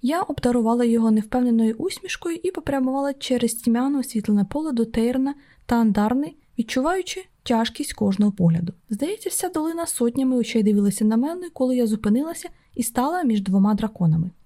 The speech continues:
«Ви двоє навели шелеху, знаєте?» Я подивилася на Андарну, потім підняла погляд на Тейрна, після чого повернулася обличчям до поля, як і решта першокурсників. «Вони не дозволять нам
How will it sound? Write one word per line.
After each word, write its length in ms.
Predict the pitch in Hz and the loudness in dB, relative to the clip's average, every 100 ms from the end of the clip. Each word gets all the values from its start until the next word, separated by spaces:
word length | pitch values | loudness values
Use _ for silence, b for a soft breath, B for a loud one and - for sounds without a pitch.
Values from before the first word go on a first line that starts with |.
| _ - | _ 0
«Ви 160 | 226 | 0
двоє 280 | 339 330 339 | 0 -4 -4
навели 380 | 320 262 226 285 | -2 0 0 0
шелеху, 500 | - 190 180 170 175 | 0 0 0 -2 -2
знаєте?» 480 | 175 185 226 233 359 _ _ | 2 2 0 -4 -14 _ _
Я 140 | 262 392 | -4 -2
подивилася 600 | 392 330 302 311 - 302 | -2 -2 -4 -6 -4 -2
на 140 | 262 | 0
Андарну, 520 | 240 220 233 285 311 | 2 2 2 0 -4
потім 320 | 294 240 240 220 | -2 -2 0 0
підняла 420 | 214 214 208 208 | 2 2 2 0
погляд 320 | 208 196 185 | 0 2 2
на 120 | 185 | 0
Тейрна, 480 | 175 220 262 294 294 b b | 0 -2 0 -2 -4 b b
після 220 | - 403 349 | -6 -4 -2
чого 200 | 339 330 | -2 -2
повернулася 680 | 277 254 247 277 285 285 | 0 0 2 0 -2 -4
обличчям 600 | 294 233 196 202 196 196 | -4 0 2 2 2 2
до 100 | 185 | 2
поля, 300 | 175 277 339 370 | 0 -4 -4 0
як 240 | 214 202 | 0 2
і 20 | 196 | 0
решта 360 | 196 214 - | 0 -2 -8
першокурсників. 840 | 254 - - 202 165 - 180 - - - - | -6 -6 -4 -6 -4 -6 -8 -10 -18 -20 -2
«Вони 240 | 247 339 | 0 0
не 100 | 370 | -2
дозволять 600 | 349 349 254 220 185 180 | -4 -2 0 4 4 4
нам 280 | 196 226 285 | 2 2 -2